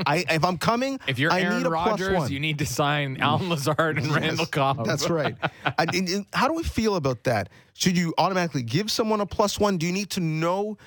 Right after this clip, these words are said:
Speaker 1: who their partner is? Do they need to have a partner? Can you, can you ask for a plus one? Where are we in the year of twenty twenty-four, my lord,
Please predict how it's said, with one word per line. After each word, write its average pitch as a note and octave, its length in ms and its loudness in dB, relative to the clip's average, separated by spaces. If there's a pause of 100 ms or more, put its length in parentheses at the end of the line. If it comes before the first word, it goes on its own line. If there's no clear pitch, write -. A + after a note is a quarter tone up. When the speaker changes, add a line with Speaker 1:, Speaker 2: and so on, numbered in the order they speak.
(180)
Speaker 1:
who D#3+ 140 0
their C3+ 140 2
partner G3+ 360 2
is? G3 60 -2
Do E3 120 -2
they D#3 240 0 (100)
need C3 120 -2
to - 80 -2
have F#3+ 320 0
a A#3 60 -2
partner? G3 640 0 (380)
Can D#3 120 2
you, D3 280 2
can F#3 120 0
you F#3+ 140 -2
ask G3 340 0
for A3+ 140 2
a A3 60 2
plus - 340 0
one? G#3 160 2 (200)
Where A3+ 380 2
are B3 140 0
we F#3+ 480 -4
in D#3 180 2
the D3+ 60 -2
year D#3+ 320 -2
of F3+ 140 -8
twenty F#3 360 0
twenty-four, E3+ 540 0
my C#3+ 220 2
lord, B2+ 560 -2